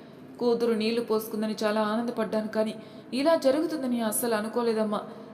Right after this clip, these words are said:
సమీరాని ఇంటికి తీసుకుని వెళ్తానమ్మా" అని దేవి గారిని అడిగింది. "నీ కూతుర్ని నేను చూసుకోలేనా?"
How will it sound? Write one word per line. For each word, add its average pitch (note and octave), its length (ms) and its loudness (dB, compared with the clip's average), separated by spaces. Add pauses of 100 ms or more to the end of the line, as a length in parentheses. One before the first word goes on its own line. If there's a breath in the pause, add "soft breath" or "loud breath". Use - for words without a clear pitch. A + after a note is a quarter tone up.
(180)
సమీరాని G#3+ 460 2
ఇంటికి A3+ 220 -4
తీసుకుని A3+ 360 -4
వెళ్తానమ్మా" G#3+ 520 0
అని G3+ 200 -4
దేవి G#3+ 360 -2
గారిని G#3+ 180 -2
అడిగింది. G#3 380 -4 (600 loud breath)
"నీ A3 200 2
కూతుర్ని A3+ 480 2
నేను G#3 300 0
చూసుకోలేనా?" A3 640 2